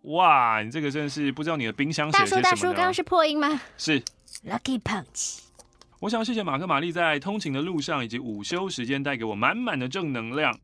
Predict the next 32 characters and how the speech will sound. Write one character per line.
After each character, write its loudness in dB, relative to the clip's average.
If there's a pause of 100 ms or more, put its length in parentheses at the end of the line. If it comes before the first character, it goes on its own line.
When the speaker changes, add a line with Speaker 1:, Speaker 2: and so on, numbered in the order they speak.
(120)
Speaker 1:
虽 -2
然 -2
常 -6
常 -6
在 -4
很 -4
安 -4
静 -6
的 -2
地 -4
方 -2
憋 0
不 -6
住 -2
笑， -4
但 -14
是 -10
那 -6
样 -4
的 -4
感 -8
觉 -4
好 -10
像 -6
也 -6
挺 -14
刺 -10
激 -10
的。 -8 (160)
每 0
天 -2
呢， -6